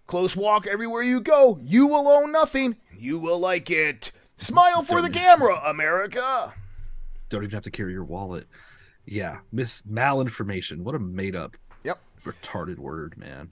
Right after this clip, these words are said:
Speaker 1: Yep, and then, then we have this one. Monitor all tweets coming from Trump's personal account, Biden's personal account. Uh, Twitter Files reporters were given access to Twitter internal documents last year. First, focused on the company, which at times acted like a power above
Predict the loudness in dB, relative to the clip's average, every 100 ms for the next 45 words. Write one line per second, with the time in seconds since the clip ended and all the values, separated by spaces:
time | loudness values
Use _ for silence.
0 | _ _ _ _ _ -6 -6 -6 -4 -4
1 | -4 -4 -2 -2 -2 -2 -4 -4 -4 -6
2 | -16 _ -6 0 0 2 2 2 4 4
3 | 2 -4 -4 -4 -4 -2 -2 -2 -2 4
4 | 4 2 -2 -2 0 -2 -2 -2 -2 -2
5 | -4 -4 -4 -4 -8 -8 -6 -6 -4 -2
6 | -2 -6 -18 -20 -8 -2 0 2 2 4
7 | 6 4 2 0 0 -2 -4 -6 -6 -4
8 | -4 -4 -10 -10 -4 -2 -2 -4 -8 -6
9 | -6 -4 -6 -6 -8 -4 -6 -4 -8 -6
10 | -6 -6 -10 -18 _ _ -2 -2 -6 -8
11 | -4 -4 -2 -4 -6 -8 -8 -6 -6 -6
12 | -6 -4 -4 -6 -8 -8 -2 0 0 -2
13 | -8 -4 0 2 0